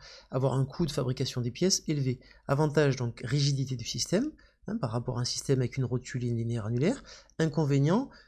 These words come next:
surcoût des pièces, et puis, euh, une éventuelle usure liée aux contraintes qui vont être générées par un éventuel défaut.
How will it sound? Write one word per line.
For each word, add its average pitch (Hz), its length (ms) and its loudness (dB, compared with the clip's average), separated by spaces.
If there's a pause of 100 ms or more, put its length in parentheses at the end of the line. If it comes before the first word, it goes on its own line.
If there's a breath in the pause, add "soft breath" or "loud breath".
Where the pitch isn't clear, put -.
surcoût - 440 -2
des 139 140 0
pièces, 170 500 0 (320 loud breath)
et 139 140 -2
puis, 185 440 0 (280 loud breath)
euh, 139 240 0
une 156 160 2
éventuelle 147 480 0
usure 143 440 0
liée 143 220 0
aux 139 80 2
contraintes 151 600 -2
qui - 140 -14
vont 131 120 -2
être 120 80 -4
générées 127 360 0
par 147 360 -2
un 131 100 0
éventuel 123 400 -2
défaut. 117 300 -6